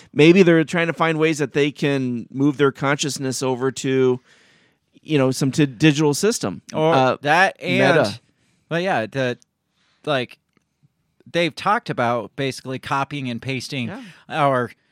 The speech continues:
Speaker 2: like, conscious into the cloud so it can just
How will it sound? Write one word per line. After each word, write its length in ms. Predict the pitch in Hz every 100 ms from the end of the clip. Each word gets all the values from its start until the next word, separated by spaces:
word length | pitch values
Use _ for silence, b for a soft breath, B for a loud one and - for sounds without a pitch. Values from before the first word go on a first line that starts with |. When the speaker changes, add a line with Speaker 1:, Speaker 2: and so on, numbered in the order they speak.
| _ -
Speaker 2:
like, 160 | 143 139
conscious 520 | 160 151 - 143 -
into 640 | 139 - 143 135 127 120
the 120 | 110 123
cloud 520 | 151 151 131 123 113
so 240 | - 139
it 100 | 123
can 260 | - 127 104
just 220 | - 123